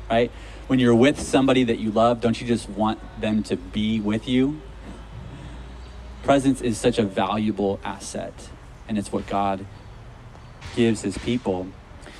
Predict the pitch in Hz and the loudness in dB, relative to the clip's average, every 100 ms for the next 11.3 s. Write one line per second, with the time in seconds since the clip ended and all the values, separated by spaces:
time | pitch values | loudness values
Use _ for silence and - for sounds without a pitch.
0 | - - - - - - 123 113 120 123 | -16 -16 -18 -18 -14 0 0 6 4 4
1 | 120 107 - 98 95 - - - - - | 2 -2 0 -4 -4 -8 -12 -12 -18 -18
2 | - - - - - - - - - - | -18 -18 -18 -18 -18 -18 -18 -18 -18 -18
3 | - - - 123 120 131 131 147 - 120 | -18 -14 -2 0 0 4 6 6 4 0
4 | - 117 120 131 131 101 101 117 - - | -2 -2 4 8 8 6 0 -4 -10 -16
5 | - - - - 123 127 123 - 113 107 | -8 -8 -6 2 2 4 0 0 0 0
6 | 101 104 107 104 98 98 98 98 98 - | 0 -2 -2 -2 -2 0 0 0 -4 -8
7 | - - 117 110 101 113 104 - - 104 | -14 -8 -2 -2 0 -2 -2 -4 -2 -2
8 | 98 104 87 - - - - - - - | 0 -4 -6 -10 -12 -14 -14 -14 -14 -14
9 | - - - - - - 123 120 135 135 | -14 -14 -14 -14 -14 -6 -4 4 8 8
10 | 113 113 127 143 135 113 98 117 101 107 | 6 4 6 6 6 4 2 0 0 0
11 | 104 101 104 | 0 0 -2